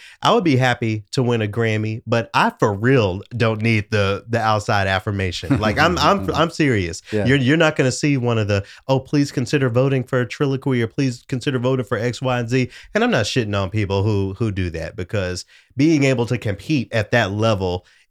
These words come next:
Speaker 1: is very, very notable. You know, I have a lot of friends at this point with, with Grammy Awards. I, I think that's dope. I think that's really phenomenal, and I applaud them. And if you don't need the outside validation, you don't need the outside validation. So take that,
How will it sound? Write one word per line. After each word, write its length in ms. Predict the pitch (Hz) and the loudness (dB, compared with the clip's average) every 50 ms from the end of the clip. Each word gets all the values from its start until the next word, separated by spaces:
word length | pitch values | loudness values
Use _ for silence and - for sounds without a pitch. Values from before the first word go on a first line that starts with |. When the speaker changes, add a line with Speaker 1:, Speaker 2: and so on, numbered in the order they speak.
| _ - | _ -4
Speaker 1:
is 380 | 113 110 101 98 90 - - - _ - | -2 0 0 0 -2 -6 -14 -18 _ -4
very, 480 | 117 147 208 220 190 190 190 180 147 - _ _ _ _ - | 0 2 2 2 2 0 -2 -6 -10 -14 _ _ _ _ -6
very 240 | 131 147 165 165 160 | -2 0 2 2 4
notable. 500 | 147 131 107 87 85 78 82 76 - _ _ - | 4 2 2 0 -2 -6 -8 -10 -12 _ _ -2
You 100 | 123 123 | 0 0
know, 80 | 117 | 2
I 120 | 110 120 139 | 2 2 2
have 160 | 151 143 110 | 2 2 0
a 40 | 117 | 2
lot 140 | 123 123 113 | 0 0 0
of 60 | 101 | -2
friends 300 | - - 156 156 135 104 | 0 2 2 4 4 2
at 120 | 107 95 - | 0 -2 -2
this 140 | 104 95 - | -4 -6 -6
point 300 | _ - 117 98 90 85 | _ -4 -4 -4 -2 -2
with, 220 | 92 92 87 87 - | -4 -4 -4 -6 -6
with 220 | - 98 95 98 | -6 -6 -6 -4
Grammy 340 | 98 104 104 98 98 98 95 | -4 -2 -2 -2 -2 -2 -4
Awards. 400 | 92 95 95 98 80 67 90 - | -4 -4 -4 -4 -4 -4 -4 -4
I, 100 | 123 117 - | -4 -4 -4
I 120 | - 117 113 | -4 -6 -4
think 240 | - 120 113 101 - | -4 -4 -6 -4 -4
that's 220 | 107 98 92 - | -4 -6 -6 -6
dope. 440 | - 90 87 92 110 104 85 71 - - | -10 -10 -2 0 0 0 0 -2 -6 -8
I 60 | 95 | -6
think 240 | - - 113 101 - | -4 -4 -4 -4 -2
that's 200 | 107 104 101 - - - - - | -2 -2 -2 -4 -10 -20 -18 -10
really 240 | - 101 117 123 123 | -4 0 2 2 2
phenomenal, 560 | 110 - 120 113 110 110 107 104 107 107 104 | 2 0 -2 0 0 0 0 -2 -2 -4 -4
and 180 | - - 98 101 | -4 -4 -4 -2
I 80 | 92 90 | -2 -4
applaud 520 | 87 - - 123 117 113 110 107 101 _ | -4 -4 -4 -2 0 0 0 -2 -4 _
them. 260 | - 107 95 87 82 - - | -4 -2 -2 -2 -6 -8 -8
And 600 | - 120 131 143 135 104 90 85 82 85 90 - - _ _ _ _ _ _ _ _ _ _ _ _ - | -4 0 0 2 2 2 0 -2 -4 -6 -10 -14 -16 _ _ _ _ _ _ _ _ _ _ _ _ -10
if 120 | 110 95 | -6 -4
you 80 | 92 98 | -2 -2
don't 140 | 110 127 143 | -2 0 0
need 160 | 139 143 139 | 0 0 0
the 120 | 127 92 107 | 0 0 -2
outside 360 | 117 113 - - 127 117 107 | -2 -2 0 0 0 0 0
validation, 520 | 117 113 107 107 101 104 107 101 - 113 101 | 0 0 0 0 -2 -2 -2 -2 -4 -4 -6
you 60 | 98 | -2
don't 180 | 95 95 98 | -2 -2 -2
need 140 | 95 95 92 87 | -2 -4 -4 -4
the 80 | 87 | -4
outside 380 | 85 87 87 - - 87 87 87 | -2 -2 -4 -4 -4 -4 -4 -2
validation. 560 | 90 87 82 85 85 85 87 85 - 92 85 | -4 -4 -4 -4 -4 -4 -6 -6 -6 -8 -8
So 100 | - 85 | -8 -6
take 240 | - - 117 113 - | -2 -2 -2 0 2
that, 280 | 135 120 123 123 - | 0 0 0 -2 -6